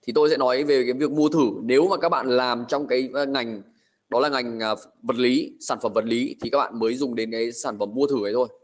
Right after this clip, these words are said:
Sản phẩm dùng thử voucher thôi. Thẻ giảm giá nữa thì mới cần thôi. Còn nếu mà, ờ, trong ngành, ờ, ờ, ngành về, ờ, ngành về sản phẩm số thì không cần. Dùng thử phần mềm, nếu mà ai mà bán, đang bán phần mềm thì cho họ dùng thử.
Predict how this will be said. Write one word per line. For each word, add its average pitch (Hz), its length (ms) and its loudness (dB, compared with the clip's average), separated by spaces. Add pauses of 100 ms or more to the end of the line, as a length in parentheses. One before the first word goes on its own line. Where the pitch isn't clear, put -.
(240)
Sản 107 160 -6
phẩm 101 160 -4
dùng 107 200 -6
thử 104 160 -6
voucher 131 380 2
thôi. 135 120 -2 (540)
Thẻ 107 140 0
giảm 107 160 -2
giá 110 180 2
nữa 156 200 -6 (120)
thì 110 160 -6
mới 113 340 0
cần 117 160 0
thôi. 127 120 -2 (400)
Còn 117 220 -2
nếu 127 100 0
mà, 143 80 0 (320)
ờ, 110 140 -4
trong 135 260 -4
ngành, 113 260 -4
ờ, 104 300 -4 (600)
ờ, 101 640 -6 (120)
ngành 104 260 -14
về, 104 360 -2
ờ, 98 140 -10 (2250)
ngành 110 220 -6
về 110 120 2
sản 104 160 -4
phẩm 104 120 -6
số 117 320 2
thì 135 120 0
không 131 200 -2
cần. 110 320 -2 (1080)
Dùng 131 200 -2
thử 120 220 4
phần 120 120 0
mềm, 123 220 2
nếu 117 100 -2
mà 139 120 2
ai 139 260 0
mà 123 100 0
bán, 123 240 -2
đang 127 140 -2
bán 113 160 0
phần 127 140 -6
mềm 113 220 2
thì 107 120 -8
cho 131 100 0
họ 131 180 0
dùng 110 180 -8
thử. 113 160 -8